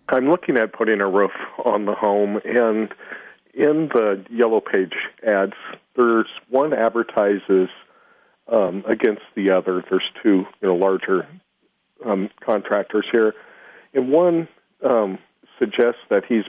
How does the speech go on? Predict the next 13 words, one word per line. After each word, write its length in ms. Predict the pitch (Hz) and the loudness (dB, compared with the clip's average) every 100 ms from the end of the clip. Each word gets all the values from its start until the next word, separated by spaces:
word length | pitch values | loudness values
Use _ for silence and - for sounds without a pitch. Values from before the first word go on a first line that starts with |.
| - | 0
better 340 | 107 110 98 - _ | 0 0 -4 -6 _
by 120 | - 101 | 0 2
using 760 | 98 120 123 - 104 98 95 - _ _ | 4 4 2 2 2 2 0 -6 _ _
a 220 | - 98 - | -4 -2 -2
hand-nailed, 840 | 120 117 123 113 107 110 117 123 123 _ _ _ _ _ _ _ _ | 0 2 0 -2 -2 2 2 0 -4 _ _ _ _ _ _ _ _
um, 320 | 117 104 98 - _ _ - | -2 0 0 -6 _ _ -4
technique 460 | 117 - 120 117 - _ _ | -2 2 2 2 -4 _ _
versus, 360 | 101 101 - 92 - | -2 -2 -2 -4 0
uh, 260 | 101 92 92 - 135 - _ _ | 0 0 -4 -6 -20 -20 _ _
you 80 | 110 | -8
know, 180 | 92 - | -4 -2
air 340 | 120 107 101 87 - | 2 2 2 -4 -10
mechanical. 720 | 107 95 - 101 95 - 85 | -6 -4 -2 -2 -2 -4 -8